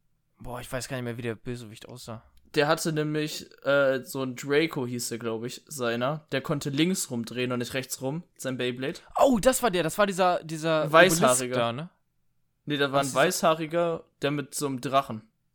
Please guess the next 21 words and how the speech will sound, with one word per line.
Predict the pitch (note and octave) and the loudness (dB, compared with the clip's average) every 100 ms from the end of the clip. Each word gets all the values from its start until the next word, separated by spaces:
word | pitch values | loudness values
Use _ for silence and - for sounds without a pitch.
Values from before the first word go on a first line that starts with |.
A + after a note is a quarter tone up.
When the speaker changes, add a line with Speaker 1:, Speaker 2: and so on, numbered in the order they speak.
| _ _ _ _ _ _ _ _ _ | _ _ _ _ _ _ _ _ _
Speaker 2:
Den, | E3 | 4
den | F#3 | 4
du | E3 A#3 | 4 4
Speaker 1:
Hm. | |
Speaker 2:
meinst, | A#3+ G#3 A#3+ | 6 6 4
den | F#3+ | -2
Obelisk, | E3 D#3+ D#3+ A3 - | -2 0 0 0 -2
ist | F3+ - | -6 0
der, | E3+ E3 D#3 | 4 4 4
ist | D#3 - - | -2 -6 -4
die | D3+ | -4
Medusa, | C#3+ D3+ G#3 F3+ D3+ | -4 -2 -2 0 0
die | C#3 C#3+ | 0 0
oben | C3+ F3 G3+ F3 | 2 2 4 0
dieses | D#3 C#3+ | -2 -2
Speaker 1:
Ah, | D3+ | 0
genau, | A3 A3 | 2 4
Speaker 2:
Teil | G3+ F3 | 6 4
Speaker 1:
genau. | C3 | 0
Speaker 2:
drehen | C3 A#2+ B2 | 0 0 -2
kann. | - C#3 G3+ | -4 -4 -4